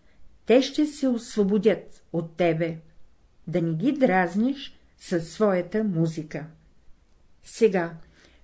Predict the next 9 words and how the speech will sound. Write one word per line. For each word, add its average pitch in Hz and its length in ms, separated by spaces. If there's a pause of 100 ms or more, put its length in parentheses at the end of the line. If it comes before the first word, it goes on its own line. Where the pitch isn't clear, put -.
(240)
кое 262 200
остава 226 600
у 175 120
вас 214 420
от 175 200
тази 180 380
лекция? 170 720 (640)
Кое 294 260
запомнихте? 165 960